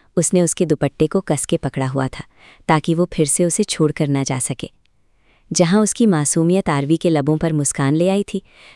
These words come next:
वहीं वो उसे खोने से कितना डरती है, ये देखकर उसे दुख हो रहा था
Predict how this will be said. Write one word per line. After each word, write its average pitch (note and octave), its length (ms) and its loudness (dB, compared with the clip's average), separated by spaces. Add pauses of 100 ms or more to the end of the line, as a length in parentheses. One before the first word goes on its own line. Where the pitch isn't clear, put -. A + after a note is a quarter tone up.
वहीं G3+ 260 4
वो C4+ 120 4
उसे G#3+ 160 2
खोने F#3+ 340 2
से A3 120 0
कितना F3 340 0
डरती D3 320 0
है, C3+ 140 -4 (340)
ये E3 120 6
देखकर D3 400 2
उसे F#3 180 0
दुख - 300 -6
हो D3 60 4
रहा C3+ 240 -2
था - 160 -14